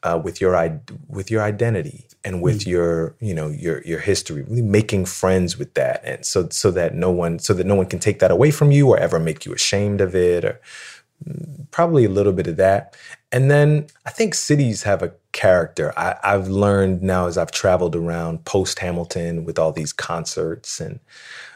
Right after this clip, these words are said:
Speaker 1: speaking engagements and stuff, the touring that I've, that I've been able to do since leaving the show.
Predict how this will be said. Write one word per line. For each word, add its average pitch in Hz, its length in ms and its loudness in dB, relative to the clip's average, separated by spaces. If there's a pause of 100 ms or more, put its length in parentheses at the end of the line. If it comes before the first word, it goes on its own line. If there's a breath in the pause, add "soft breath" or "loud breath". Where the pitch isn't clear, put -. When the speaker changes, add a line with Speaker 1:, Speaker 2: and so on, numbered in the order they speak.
(120 loud breath)
Speaker 1:
speaking 104 500 0
engagements 82 580 -2
and 90 100 -10
stuff, - 280 -4
the 82 100 -8
touring 95 460 4
that 80 120 -2
I've, 76 180 -4 (240)
that 80 100 -2
I've 78 180 -4
been 82 120 -2
able 76 220 -4
to 73 100 -6
do 73 480 -6
since - 340 -4
leaving 76 460 -8 (400 soft breath)
the - 80 -8
show. 82 440 2